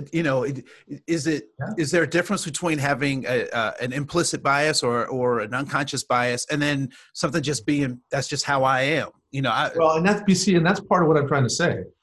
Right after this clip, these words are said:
Speaker 2: is that part of what, who we all are involves a whole catalog of our own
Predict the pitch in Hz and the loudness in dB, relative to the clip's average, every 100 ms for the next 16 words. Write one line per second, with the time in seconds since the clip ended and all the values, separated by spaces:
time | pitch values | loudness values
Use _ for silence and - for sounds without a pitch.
0 | - _ - 123 117 123 - - 170 185 | -20 _ 0 0 2 0 0 0 4 4
1 | 135 117 151 170 127 135 185 98 95 92 | 4 4 4 6 4 4 4 2 -2 -4
2 | 98 - _ _ _ - 123 123 135 139 | -8 -14 _ _ _ 0 2 4 4 4
3 | 123 131 160 160 - 147 151 123 113 110 | 4 2 0 -2 -2 0 2 2 2 0
4 | 110 117 127 135 131 131 | 0 2 4 4 4 0